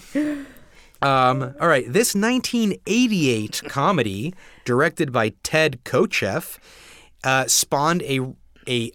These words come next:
unexplained sequel that made no sense. Um, it was a high concept comedy starring a very young Andrew McCarthy,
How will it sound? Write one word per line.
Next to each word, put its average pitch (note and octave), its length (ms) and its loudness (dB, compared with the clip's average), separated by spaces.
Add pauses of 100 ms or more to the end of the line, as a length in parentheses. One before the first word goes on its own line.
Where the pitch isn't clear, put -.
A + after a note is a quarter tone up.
unexplained F#3 920 0
sequel A2 760 -2
that B2+ 300 -4
made C3 260 -2
no B2 280 0
sense. G2+ 600 -4 (580)
Um, C3 340 0
it C#3+ 160 -6
was C#3+ 260 -2
a B2+ 160 0
high F#3 400 -4
concept D#3+ 640 -4
comedy C#3+ 540 -4
starring C3+ 920 0 (320)
a B2+ 180 0
very D3 480 0
young A#2+ 600 -2
Andrew A#2 380 -6
McCarthy, A#2 640 -6